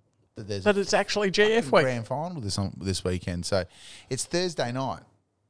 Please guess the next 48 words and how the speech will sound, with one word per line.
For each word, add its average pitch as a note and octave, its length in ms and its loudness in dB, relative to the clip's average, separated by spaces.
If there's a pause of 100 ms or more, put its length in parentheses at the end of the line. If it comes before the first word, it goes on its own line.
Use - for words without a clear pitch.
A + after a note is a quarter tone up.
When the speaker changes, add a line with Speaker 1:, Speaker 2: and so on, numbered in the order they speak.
(160)
Speaker 1:
It's, G#2 340 -4
uh, F#2+ 400 2 (1300)
what A2 100 -2
do F2+ 80 -4
we E2 80 -6
got? D#2+ 120 -8 (120)
Tomorrow G#2+ 360 2
night F2+ 220 4
is E2+ 140 0
your D#2 160 -2
night F2+ 260 0
before F#2 260 -6
the D#2+ 60 -6
footy, F2+ 380 -4 (640)
and F#2 440 -4 (460)
it A#2 140 -8
really G2 220 -2
has F2 180 0
not F2+ 180 0
even E2+ 240 -2
been E2 360 -6 (180)
in G2+ 120 -4
the E2 80 -2
<laughs> - 0 -
news G2+ 420 -2
the F#2+ 120 0
last F#2+ 340 -2
forty-eight F2 360 -2
hours, A#2 260 -2
and A#2+ 80 -10
that's - 180 -8
courtesy G#2+ 520 -4
of, F#2+ 160 -4
uh, G2+ 200 2 (1120)
uh, - 40 -8
a, G#2 560 -2
Speaker 2:
No. G2 80 -4
Speaker 1:
a - 20 -6
report A#2 520 0
which G#2+ 180 -12
was G#2+ 160 0
accidentally G#2+ 680 -2
thrown A#2+ 640 -2
on A2 220 -6
an G#2+ 100 -6
A - 40 -6
B A2 120 -6
C A2 520 -6